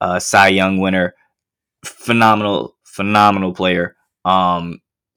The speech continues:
and he was a free agent this year. He declined, uh, the matching offer that the Cincinnati Reds offered him. It was like an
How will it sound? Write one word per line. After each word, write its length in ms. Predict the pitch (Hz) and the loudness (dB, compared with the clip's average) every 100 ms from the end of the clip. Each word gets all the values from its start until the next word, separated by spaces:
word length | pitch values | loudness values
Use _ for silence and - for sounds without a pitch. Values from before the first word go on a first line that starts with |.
| _ _ _ _ _ _ | _ _ _ _ _ _
and 340 | 104 98 95 98 | -4 -2 -4 -4
he 160 | 127 | -2
was 120 | 151 151 | -2 -2
a 40 | |
free 220 | 160 151 | -2 0
agent 200 | 147 123 | 0 0
this 160 | 104 98 | -4 0
year. 140 | 95 | 0
He 140 | 95 92 | 0 -4
declined, 600 | 90 117 123 123 123 - _ _ _ _ - | 0 4 6 4 2 -4 _ _ _ _ 0
uh, 180 | 101 | 2
the 80 | 95 | 2
matching 360 | 95 110 117 104 | 0 0 0 2
offer 320 | 107 107 107 | 2 4 2
that 140 | 98 - | 0 -4
the 40 | |
Cincinnati 480 | - 110 107 101 101 | -6 -8 -4 0 2
Reds 400 | 101 104 104 95 | 4 4 2 0
offered 340 | 90 98 95 | 0 0 0
him. 240 | 101 98 98 | -6 -4 -4
It 100 | 95 | -6
was 120 | 92 | -4
like 180 | 95 90 | -6 -6
an 180 | 87 | -10